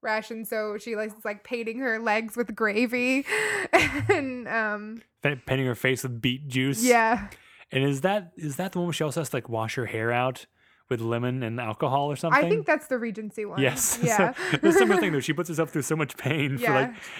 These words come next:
Speaker 2: and you, and you really think, like, man, it would have sucked to have to wash your hair
Speaker 1: <laughs>
Speaker 2: in the eight, in the seventeen eighties.
Speaker 1: Right. Um,
Speaker 2: <laughs> Like, it looks miserable.
Speaker 1: there's one, in the Restoration one, she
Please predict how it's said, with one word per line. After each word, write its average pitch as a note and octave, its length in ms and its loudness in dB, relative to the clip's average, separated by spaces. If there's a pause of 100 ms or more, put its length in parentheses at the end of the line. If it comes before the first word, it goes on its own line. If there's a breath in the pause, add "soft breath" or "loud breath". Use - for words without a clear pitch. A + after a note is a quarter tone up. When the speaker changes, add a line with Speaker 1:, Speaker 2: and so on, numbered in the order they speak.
(120 loud breath)
Speaker 2:
and C#3 140 0
you, E3+ 240 4
and D3+ 100 0
you E3+ 80 2
really A3 160 2
think, G#3 240 -2
like, D3+ 220 0 (260 loud breath)
man, B2+ 140 0
it F#3+ 80 -4
would F#3 100 0
have C#3+ 100 -6
sucked - 440 -4
to D#3 60 -2
have D3 100 -2
to C#3+ 60 -2
wash B2+ 320 -2
your C3 120 0
hair B2+ 420 2 (400)
Speaker 1:
<laughs> A4 400 -4
Speaker 2:
in C#3 140 -2
the B2+ 120 0
eight, B2 200 -2 (140)
in C#3 200 -8
the B2+ 180 -2
seventeen B2 500 -2
eighties. B2+ 520 -4 (120)
Speaker 1:
Right. A#3 380 -8 (1400)
Um, A3 320 0
Speaker 2:
<laughs> A#2 160 0
Like, - 180 4
it E3+ 60 2
looks - 280 -2 (120)
miserable. A#2+ 640 -2 (240 loud breath)
Speaker 1:
there's D4+ 200 0
one, D#4 500 -2
in C#4+ 140 -6
the C#4+ 100 -2
Restoration C#4+ 520 -2
one, D4+ 200 -2
she B3+ 520 -8